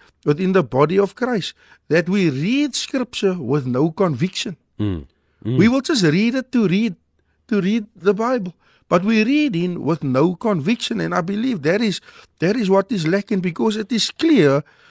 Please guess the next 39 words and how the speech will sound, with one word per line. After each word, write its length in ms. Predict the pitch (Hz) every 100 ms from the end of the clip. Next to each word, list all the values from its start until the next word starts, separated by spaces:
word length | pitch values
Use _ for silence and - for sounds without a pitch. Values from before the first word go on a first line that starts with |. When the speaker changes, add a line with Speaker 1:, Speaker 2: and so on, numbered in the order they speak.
| - - 180
Speaker 1:
and, 260 | 156 156
and 200 | 175 180
the 100 | 185
evidence 540 | 208 240 247 254 240 -
is 140 | 165
there 180 | 190 233
that 160 | 185 123
we 240 | 123 202
are 160 | 208 202
the 120 | 208
end 240 | 202 208
time 180 | 226 233
church. 540 | - 311 233 - _ _ _ _ _ _ _ _ _ _
We 160 | 131 214
are 240 | 247 311
the 200 | 277 190
end 160 | 185 175
time 160 | 175
church, 240 | - 175 170
and 120 | 165
I 60 |
believe 800 | 160 160 151 226 277 180 165 165
that 220 | 143 156 -
there 140 | 180
is 260 | 220 208 -
still 260 | 269 214 - - _ -
a 160 | 160
harvest 640 | 110 113 156 190 220 -
of 160 | 180 156
souls 640 | - 180 175 190 185 170
that 240 | - 123 120
needs 480 | 117 135 170 - -
to 120 | 139
come 260 | - 147 139
in. 200 | 160 143 - _ _ _ _ _ _ _ _ _ -
And 120 | 151
I 80 | 170
believe 540 | 180 175 160 208 240
that, 240 | 190 160